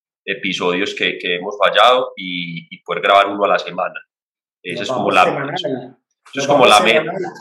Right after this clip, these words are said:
Speaker 1: Sí, eso es como la meta, pues, por lo menos, por lo menos unos cuarenta y cinco, entre cuarenta y cuarenta y cinco episodios al año. Quedamos contentos, pues, que creo que es más que suficiente.
Speaker 2: Así es. Y este es el primero del año, Sebas.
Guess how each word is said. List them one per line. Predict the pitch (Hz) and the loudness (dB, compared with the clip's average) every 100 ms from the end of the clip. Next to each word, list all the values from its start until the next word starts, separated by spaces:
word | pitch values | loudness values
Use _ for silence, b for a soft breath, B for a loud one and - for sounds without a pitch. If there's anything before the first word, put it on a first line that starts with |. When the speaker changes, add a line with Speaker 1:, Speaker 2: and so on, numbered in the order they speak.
| B B _ | B B _
Speaker 1:
Sí, | - 143 | -6 0
eso | 127 | 0
es | - | -2
como | 143 | 0
la | 123 107 | 4 4
meta, | 107 104 123 - | 4 2 0 0
pues, | 110 - | -4 -4
por | 104 | -12
lo | 101 | -10
menos, | 101 117 120 - - | -6 -6 -6 -10 -8
por | - 110 | -2 2
lo | |
menos | 110 117 131 | 4 4 2
unos | 139 139 | 0 2
cuarenta | 117 110 107 107 | 4 4 4 -2
y | 104 | -2
cinco, | 117 147 160 147 | 0 0 0 -2
entre | - 127 127 | -2 -2 4
cuarenta | 127 139 139 - | 4 6 2 0
y | - - | -2 0
cuarenta | 135 131 120 131 | 0 0 -2 -4
y | 127 | -4
cinco | 131 127 160 | -8 -10 -10
episodios | 160 139 120 143 143 | -8 -6 -4 0 2
al | 113 127 143 | 2 2 0
año. | 143 135 - _ _ _ _ _ | -4 -10 -14 _ _ _ _ _
Quedamos | 104 98 110 | 2 2 2
contentos, | - 95 - 95 95 110 - | -2 -2 -2 -2 -4 -10 -6
pues, | 113 104 | -4 -4
que | 117 | -6
creo | - 110 - | -2 -2 0
que | 92 | -4
es | 90 - - - | -4 -8 -10 -2
más | 113 107 | 0 2
que | 113 | 0
suficiente. | 98 87 85 98 82 - _ _ _ _ _ _ _ | -8 -8 -6 -4 -4 -8 _ _ _ _ _ _ _
Speaker 2:
Así | 117 117 131 135 | -14 -12 -6 -4
es. | 143 135 131 | -4 -6 -6
Y | 147 | -6
este | 147 | -2
es | 190 | 0
el | 202 | 0
primero | 180 165 156 156 | 0 -4 -2 0
del | 143 156 | 2 2
año, | 156 143 | -2 -6
Sebas. | 143 202 170 127 - _ | -2 0 0 -2 -8 _